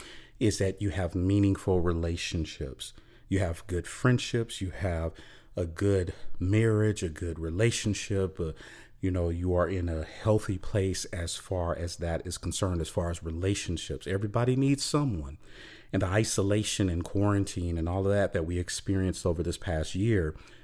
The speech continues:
people wi-, want to be in quality relationships. So focus on well-being, career well-being, social well-being, financial well-being.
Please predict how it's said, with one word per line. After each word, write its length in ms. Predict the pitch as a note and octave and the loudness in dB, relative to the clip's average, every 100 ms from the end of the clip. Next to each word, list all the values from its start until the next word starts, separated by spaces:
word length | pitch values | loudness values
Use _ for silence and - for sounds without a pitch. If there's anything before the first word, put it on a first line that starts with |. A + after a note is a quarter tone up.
| - - | -18 0
people 360 | B2+ B2 A#2+ | 2 6 4
wi-, 280 | A#2+ G2 G2 - | 4 0 0 0
want 260 | G2 G2 - | 0 0 -4
to 100 | E2+ | -4
be 320 | F2 E2 E2 | -2 -2 -2
in 180 | E2 D#2+ | -4 -4
quality 800 | - F2 D#2+ D#2+ - E2 D2+ - - | -4 -2 -2 -2 -4 -6 -6 -10 -2
relationships. 1000 | F2+ F2 E2+ - D#2+ D2 - - - - - - - - | 0 2 0 -2 -4 -4 -4 -6 -8 -12 -14 -18 -16 0
So 180 | - | 2
focus 400 | - - F#2+ G2 | 2 2 0 0
on 180 | F#2 F2+ | 0 0
well-being, 760 | F2+ F2+ D#2+ F2+ A#2 B2 A#2 A2 | 2 2 0 0 4 6 4 2
career 560 | - E2 E2+ B2+ C3+ | 0 0 4 6 6
well-being, 460 | G2 F2 D#2+ F2 E2+ | 4 2 0 -2 -4
social 400 | - C3+ C3 A#2 | 2 2 4 2
well-being, 420 | F#2+ F2+ F2 D#2+ | 2 0 0 -2
financial 840 | - - F2+ F#2 G2+ A#2 - A2 G#2 | -4 -2 0 2 4 2 2 0 0
well-being. 720 | F#2+ E2 E2 F2 D#2 D2+ | 0 -2 -2 -2 -2 -4